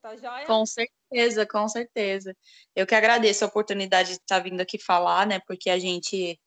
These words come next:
Speaker 2: às vezes, as pessoas têm um conhecimento bem por cima, assim, não, não é, não é culpa de ninguém, né? A gente realmente precisa falar mais sobre os processos,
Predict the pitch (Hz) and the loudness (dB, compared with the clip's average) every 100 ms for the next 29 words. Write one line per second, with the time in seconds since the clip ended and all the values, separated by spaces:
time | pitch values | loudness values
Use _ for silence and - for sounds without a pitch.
0 | _ _ _ _ - 175 185 190 190 196 | _ _ _ _ -4 -2 2 4 2 -2
1 | 185 - 190 196 190 185 196 202 196 196 | -2 -2 0 2 0 0 0 0 0 0
2 | 190 214 196 190 196 214 233 254 247 - | 0 0 0 0 2 2 4 2 2 2
3 | 240 277 247 220 214 208 226 269 240 233 | 4 4 4 2 0 0 2 2 2 2
4 | 277 359 254 294 - 392 392 403 349 277 | 2 4 4 4 4 4 6 8 8 6
5 | 262 233 214 202 202 220 269 294 330 285 | 6 6 6 4 4 2 0 0 2 2
6 | 277 359 - 349 320 311 359 - 262 240 | 0 -2 -2 -2 0 2 2 4 4 6
7 | 233 202 233 254 220 214 - 202 202 - | 4 4 2 0 -2 -2 -2 0 0 2
8 | 185 202 226 226 214 | 2 4 2 0 -10